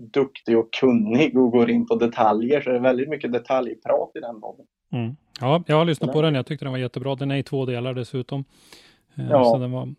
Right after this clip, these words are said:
Speaker 2: ganska lång, men intressant.
Speaker 1: Ja.
Speaker 2: Men, eh, Kevin, då tycker jag att då säger vi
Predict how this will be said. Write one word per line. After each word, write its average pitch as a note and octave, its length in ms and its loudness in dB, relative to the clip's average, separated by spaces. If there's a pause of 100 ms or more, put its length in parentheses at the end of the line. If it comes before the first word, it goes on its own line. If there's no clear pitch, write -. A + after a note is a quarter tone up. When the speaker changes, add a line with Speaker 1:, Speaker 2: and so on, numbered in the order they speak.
(120)
Speaker 2:
ganska B2+ 320 -6
lång, C3 420 -4
men B2 300 -8 (760)
intressant. B2+ 840 -6 (840)
Speaker 1:
Ja. D#3 340 -4 (260)
Speaker 2:
Men, F#3 360 4
eh, F#3 420 4
Kevin, D#3+ 400 4
då C#3+ 200 0
tycker - 320 0
jag F3+ 240 4
att - 220 -2
då D#3 120 2
säger F3 300 0
vi D#3+ 240 0